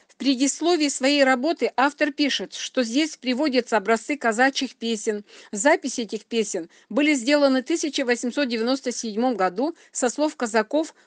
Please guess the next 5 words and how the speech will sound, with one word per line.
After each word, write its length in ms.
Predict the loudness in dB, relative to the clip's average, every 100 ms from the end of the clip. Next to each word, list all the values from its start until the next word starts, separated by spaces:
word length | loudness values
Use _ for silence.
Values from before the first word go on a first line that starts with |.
| -10
Усть-Каменогорского 920 | -4 0 0 0 2 0 0 0 2
уезда 580 | 2 2 0 2 0 -2 _ -8
Бийской 520 | 0 2 2 -2 -4
казачьей 640 | -2 0 2 0 0 -4
линии. 500 | -2 -2 -2 -6 -10